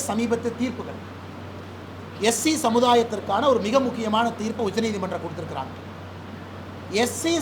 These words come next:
சமுதாயத்திற்கான உள்ஒதுக்கீடு அது செல்லாது, செல்லும் என்கின்ற குழப்பத்துக்கு இன்னைக்கு உச்சநீதிமன்றம் அருமையான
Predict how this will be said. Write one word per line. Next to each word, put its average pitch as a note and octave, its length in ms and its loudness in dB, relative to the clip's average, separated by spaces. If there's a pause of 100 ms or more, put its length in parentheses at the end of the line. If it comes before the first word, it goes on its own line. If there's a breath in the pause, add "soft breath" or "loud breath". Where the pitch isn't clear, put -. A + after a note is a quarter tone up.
சமுதாயத்திற்கான A#3+ 1000 4
உள்ஒதுக்கீடு F3+ 640 2 (1080)
அது A3 120 2 (120)
செல்லாது, A3+ 460 8 (140)
செல்லும் A3 340 4
என்கின்ற F#3+ 360 -4
குழப்பத்துக்கு G3+ 560 -2
இன்னைக்கு G#3 240 0
உச்சநீதிமன்றம் G#3+ 600 2
அருமையான F#3 300 0